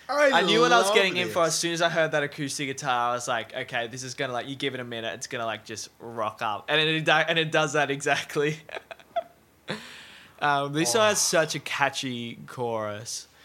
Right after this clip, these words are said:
Speaker 1: Yes, it
Speaker 2: Um, and
Speaker 1: does.
Speaker 2: so, like, you know, like, nineties Avril Lavigne and punk, who I know Olivia Rodrigo loves Avril Lavigne, and they've performed live together. I think they did, like, Complicated live
Speaker 1: Really?
Speaker 2: together, yeah.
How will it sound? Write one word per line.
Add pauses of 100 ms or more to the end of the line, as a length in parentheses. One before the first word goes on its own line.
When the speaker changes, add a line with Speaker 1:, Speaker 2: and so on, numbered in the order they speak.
(140)
Speaker 1:
Yes,
it
Speaker 2:
Um,
and
Speaker 1:
does.
Speaker 2:
so,
like,
you
know,
like,
nineties (100)
Avril
Lavigne
and
punk,
who
I
know
Olivia
Rodrigo
loves
Avril
Lavigne, (340)
and
they've
performed
live
together.
I
think
they
did,
like,
Complicated
live
Speaker 1:
Really? (100)
Speaker 2:
together,
yeah.